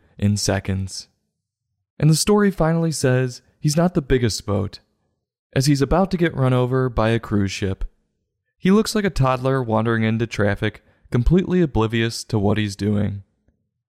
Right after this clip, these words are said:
The book goes on to explain what happens when those boats can't move, and shows the sailboat having no wind.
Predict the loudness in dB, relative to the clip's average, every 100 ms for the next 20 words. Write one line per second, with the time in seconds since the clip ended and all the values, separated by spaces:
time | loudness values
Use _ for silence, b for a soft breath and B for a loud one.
0 | _ -2 0 0 0 0 2 0 0 -4
1 | -6 -4 -2 0 -2 -4 -2 -4 0 -2
2 | -2 -4 -2 0 -2 -2 0 0 -2 -6
3 | -2 0 0 0 0 0 -6 -14 _ _
4 | _ _ -2 -2 2 2 2 -2 -2 0
5 | 0 2 0 0 _ -2 0 0 0 0
6 | 0 0 -2 -4 -8